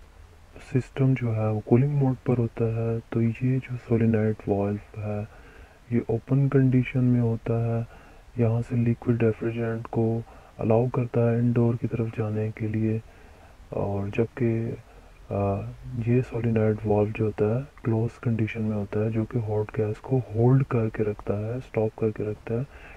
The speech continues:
indoor की तरफ नहीं जाने देता। जबकि defrost mode पर reverse होता है।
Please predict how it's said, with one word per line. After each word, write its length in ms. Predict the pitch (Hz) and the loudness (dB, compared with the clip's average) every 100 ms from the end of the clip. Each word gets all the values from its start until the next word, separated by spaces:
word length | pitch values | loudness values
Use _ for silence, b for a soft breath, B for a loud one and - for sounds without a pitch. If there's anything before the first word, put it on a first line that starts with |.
| - | 2
indoor 280 | 123 117 117 | 4 4 2
की 100 | 117 | -2
तरफ 200 | 120 117 | -2 0
नहीं 220 | 120 123 | 2 2
जाने 200 | 110 107 | 0 0
देता। 360 | 104 101 117 143 B B B - | -2 -2 -2 -4 B B B 0
जबकि 560 | 113 - - 120 113 | 0 0 -2 0 0
defrost 600 | 110 131 139 - 123 123 120 | 4 6 6 4 -4 0 2
mode 220 | 113 107 | 4 2
पर 380 | - 127 139 113 | 2 2 2 4
reverse 460 | 107 110 123 - | 4 6 2 0
होता 420 | 120 - 101 101 | -6 -2 -2 -2
है। 280 | 107 127 - | -2 -4 -6